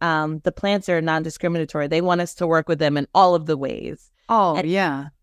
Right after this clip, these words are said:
Speaker 1: <laughs> and so, um, they, the flower essences don't interfere with, uh, with biomedicine. In some ways, they can enhance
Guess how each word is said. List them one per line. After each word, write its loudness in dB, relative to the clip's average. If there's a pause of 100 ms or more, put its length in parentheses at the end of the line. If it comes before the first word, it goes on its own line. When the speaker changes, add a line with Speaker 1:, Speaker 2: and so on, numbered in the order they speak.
(340)
Speaker 1:
<laughs> 4
and 2
so, 2
um, -2 (300)
they, 2
the 2
flower 2
essences -6
don't 2
interfere -2
with, -2 (240)
uh, -2 (420)
with 0
biomedicine. 2
In -2
some 0
ways, 0
they 0
can -6
enhance -4